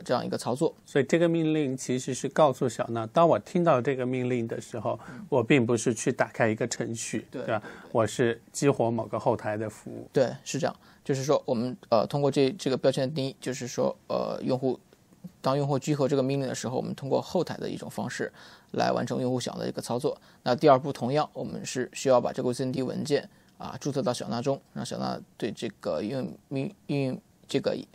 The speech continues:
Speaker 1: 语音命令在这个用户讲出的时候呢，有一个识别。那最后一步，啊，那我们是需要创建刚才我们反复在说的这个A P P service 这样一个工程。那这个工程中呢，我们是，呃，需要继承 app backgr-，app background task 这个接口中的这个 run 方法。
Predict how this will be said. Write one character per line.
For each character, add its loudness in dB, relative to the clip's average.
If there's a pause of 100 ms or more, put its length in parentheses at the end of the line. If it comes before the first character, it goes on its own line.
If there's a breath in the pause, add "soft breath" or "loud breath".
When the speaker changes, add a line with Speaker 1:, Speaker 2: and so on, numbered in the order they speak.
(180)
Speaker 1:
语 0
音 4
命 0
令 0 (400 loud breath)
在 -2
这 -2
个 0
用 0
户 2
讲 -2
出 0
的 4
时 -4
候 -4
呢， -6
有 -6
一 -6
个 -4
识 -4
别。 -4 (340 soft breath)
那 0
最 6
后 6
一 4
步， -4
啊， -8
那 -6
我 -8
们 -10
是 -4
需 -2
要 4
创 -2
建 -4
刚 -2
才 -4
我 -2
们 -4 (100)
反 -6
复 -8
在 0
说 -2
的 0
这 -4
个 -6
A -2
P -4
P 0
service 0
这 -2
样 -2
一 -6
个 -6
工 -6
程。 -8 (1300 loud breath)
那 4
这 6
个 8
工 4
程 2
中 4
呢， 2
我 0
们 -2
是， 0 (140)
呃， 2
需 4
要 10
继 -2
承 -2
app -2
backgr-，app 4
background 4
task -2
这 0
个 2
接 4
口 -2
中 -6
的 -4
这 -6
个 -2
run 2
方 -2
法。 -2